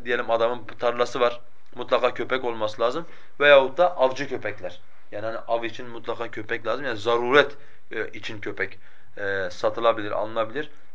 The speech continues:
Veyahut da ne yapılabilir? Beslenilebilir. Çünkü sen köpeği beslediğin zaman o köpek eve girer. Tabii köpeği mesela dışarıda tutabilirsin.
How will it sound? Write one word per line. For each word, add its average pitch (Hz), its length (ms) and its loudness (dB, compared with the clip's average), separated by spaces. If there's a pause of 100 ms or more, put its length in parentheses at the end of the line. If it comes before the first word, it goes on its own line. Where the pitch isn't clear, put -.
Veyahut 117 280 0
da 127 100 -2
ne 127 60 2
yapılabilir? 113 540 0
Beslenilebilir. 113 1080 0 (260)
Çünkü 131 200 -4
sen 147 160 2
köpeği 151 380 0
beslediğin 147 440 0
zaman 160 260 2
o 160 100 -2
köpek 156 280 -2
eve 143 380 4 (180)
girer. 110 160 -4
Tabii 139 220 2
köpeği 147 320 -2
mesela 156 280 -2
dışarıda 147 360 0
tutabilirsin. 151 600 -2